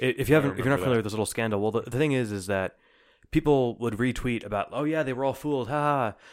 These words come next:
Speaker 1: But it turned out that this was published in, like, a pay-to-publish journal. It was turned down from a ton of real journals.
Speaker 2: Okay.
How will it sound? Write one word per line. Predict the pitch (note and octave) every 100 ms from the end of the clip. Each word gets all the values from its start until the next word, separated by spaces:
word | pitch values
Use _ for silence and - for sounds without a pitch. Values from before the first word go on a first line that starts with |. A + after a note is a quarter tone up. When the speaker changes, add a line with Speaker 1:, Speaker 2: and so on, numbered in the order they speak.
| -
Speaker 1:
But | C3+
it |
turned | - - F#3+ F3
out | D3+ C#3
that | A#2+
this | B2 A#2
was | A#2
published | - B2+ B2+ D3 -
in, | B2+
like, | A#2+
a | -
pay-to-publish | - - A#2+ A2+ G#2+ G2+ F#2+
journal. | G2+ F#2
It | F2
was | G#2
turned | - C3 B2
down | G#2+ G#2
from | F2+ F2+
a |
ton | E2+ - - G#2 F2 F2+
of | G2
real | G#2+ F#2
journals. | - - - - - -
Speaker 2:
Okay. | G#2+ -